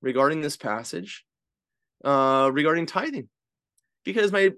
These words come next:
we're gonna lose half our audience right now, and I really don't care, 'cause I'm not really in the business of numbers at the Institute. I'm in the business of saving souls, so I'm gonna tell you the way it is,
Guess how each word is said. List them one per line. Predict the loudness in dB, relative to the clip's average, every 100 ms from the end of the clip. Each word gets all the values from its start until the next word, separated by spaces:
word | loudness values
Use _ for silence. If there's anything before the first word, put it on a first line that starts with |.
| 0
we're | 2
gonna | 2 2
lose | 0 0
half | 0 0
our | 0
audience | 0 -2 -4 -6
right | -6
now, | -4
and | -4
I | -4
really | -4 -4
don't | -4 -6
care, | -6 -4
'cause | -4 -4
I'm | -2
not | -2 0
really | -2
in | -2
the |
business | -6 -6 -6 -10
of | -10
numbers | -8 -4 -4 -6
at |
the | -10
Institute. | -10 -10 -10 -6
I'm | -4 -2
in |
the | -4
business | -4 -6 -8 -8
of | -10
saving | -8 -8 -8
souls, | -12 -10 -10 -10
so | -8
I'm | -8
gonna | -8
tell | -6
you | -6
the | -6
way | -6
it | -4
is, | -4 -6 -10 -16